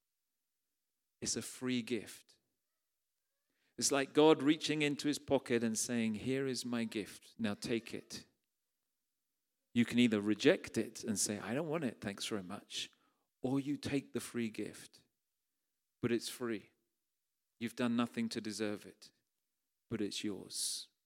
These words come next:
because he loves you. That's grace. And grace gives us access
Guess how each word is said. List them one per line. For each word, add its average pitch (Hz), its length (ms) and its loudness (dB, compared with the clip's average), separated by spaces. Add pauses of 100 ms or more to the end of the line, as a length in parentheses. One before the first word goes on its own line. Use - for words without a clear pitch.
(180)
because 110 280 -6
he 110 100 -2
loves 127 380 -6
you. - 140 -14 (1040)
That's 139 200 -4
grace. - 680 -4 (1160)
And 135 220 2
grace 202 640 8
gives 165 320 4
us 147 240 2
access - 840 -2